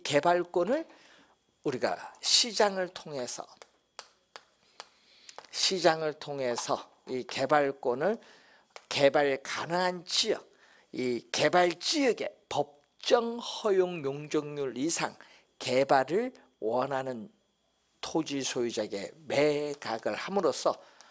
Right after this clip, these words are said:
우발적인 손실에 대한 보상을 받는 제도가 바로 뭐다? 티디알이에요. 티디알 개념 잘 나오죠?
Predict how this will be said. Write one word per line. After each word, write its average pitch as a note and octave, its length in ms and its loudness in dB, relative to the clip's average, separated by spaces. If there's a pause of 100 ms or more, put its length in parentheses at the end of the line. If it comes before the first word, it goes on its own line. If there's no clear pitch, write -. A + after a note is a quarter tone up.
(200)
우발적인 D3 800 0
손실에 F3+ 760 -2
대한 C3 280 -2
보상을 C3 840 -2
받는 A2+ 560 -8
제도가 A#2 480 0
바로 G#2+ 260 -6
뭐다? G2+ 340 -4 (600)
티디알이에요. - 1400 -6 (280)
티디알 C3 540 0
개념 D3+ 420 -2
잘 B2 200 0
나오죠? F3+ 360 0